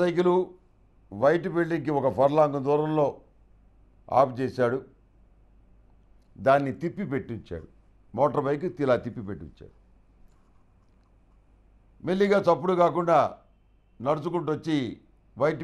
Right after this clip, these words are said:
బిల్డింగ్లో పెన్ టార్చ్ తోటి చెక్ చేస్తున్నాడు.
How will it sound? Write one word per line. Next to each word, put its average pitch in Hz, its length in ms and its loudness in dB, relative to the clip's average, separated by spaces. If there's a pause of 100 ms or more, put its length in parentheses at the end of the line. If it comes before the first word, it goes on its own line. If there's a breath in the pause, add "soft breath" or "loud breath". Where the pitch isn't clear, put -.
బిల్డింగ్లో 139 460 0 (1000)
పెన్ 147 220 0
టార్చ్ 147 360 2
తోటి 127 280 -4 (580)
చెక్ 123 240 -4
చేస్తున్నాడు. - 460 -14